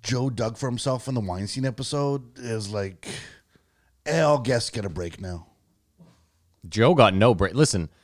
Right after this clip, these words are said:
Speaker 2: Joe questioned Jamie on his fucking Googling ability during that episode, which I was just like, "I might have to turn this off."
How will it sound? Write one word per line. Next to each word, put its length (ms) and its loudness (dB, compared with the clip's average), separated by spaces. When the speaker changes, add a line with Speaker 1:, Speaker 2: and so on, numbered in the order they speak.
Speaker 2:
Joe 240 6
questioned 440 2
Jamie 420 6
on 200 0
his 200 0
fucking 460 0
Googling 580 4
ability 460 2
during 320 2
that 180 0
episode, 440 0
which 300 6
I 240 8
was 160 4
just 260 2
like, 260 4
"I 60 2
might 160 8
have 140 4
to 80 -6
turn 180 -2
this 180 -2
off." 280 -6